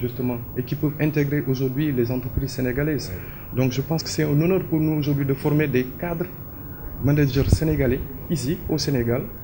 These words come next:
Speaker 1: et qui vont servir justement dans des entreprises. Et je crois savoir que la première boursière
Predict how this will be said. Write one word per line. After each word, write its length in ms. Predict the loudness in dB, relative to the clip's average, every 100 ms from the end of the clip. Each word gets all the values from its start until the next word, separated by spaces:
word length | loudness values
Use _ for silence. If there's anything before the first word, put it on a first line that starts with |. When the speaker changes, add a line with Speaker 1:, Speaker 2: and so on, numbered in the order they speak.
| -10 -8 -6
Speaker 1:
et 60 | -2
qui 160 | 0
vont 180 | 2 2
servir 400 | 2 0 4 4
justement 320 | 2 -2 0
dans 120 | 0 2
des 160 | 2
entreprises. 560 | 0 -4 -2 0 0 -6 -12 -12 -12 -12 -12 -8 2
Et 140 | 2
je 120 | 2
crois 220 | 0 0
savoir 360 | 0 0 2 2
que 100 | 2
la 100 | 0
première 360 | 0 2 2 2
boursière 440 | -2 -2 0 0